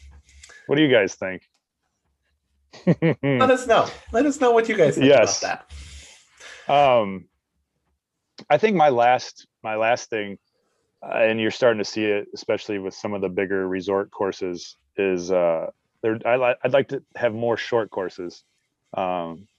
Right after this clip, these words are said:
Speaker 1: more par three courses. And I know it, it comes down to someone with a lot of money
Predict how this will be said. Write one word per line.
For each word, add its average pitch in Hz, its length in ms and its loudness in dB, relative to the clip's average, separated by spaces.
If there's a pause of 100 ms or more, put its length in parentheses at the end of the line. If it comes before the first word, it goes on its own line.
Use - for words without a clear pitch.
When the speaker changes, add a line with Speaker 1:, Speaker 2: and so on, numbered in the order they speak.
(680)
Speaker 1:
more 113 140 0
par 113 200 2
three 107 240 -2
courses. 107 580 -4 (840)
And 160 100 0
I 170 100 4
know 127 340 4
it, 113 160 -2 (840)
it - 400 -12
comes 113 260 -2
down 104 300 2
to 98 80 0
someone 117 420 -2
with 107 160 -2
a 107 60 2
lot 110 260 4
of 104 60 0
money 113 420 -4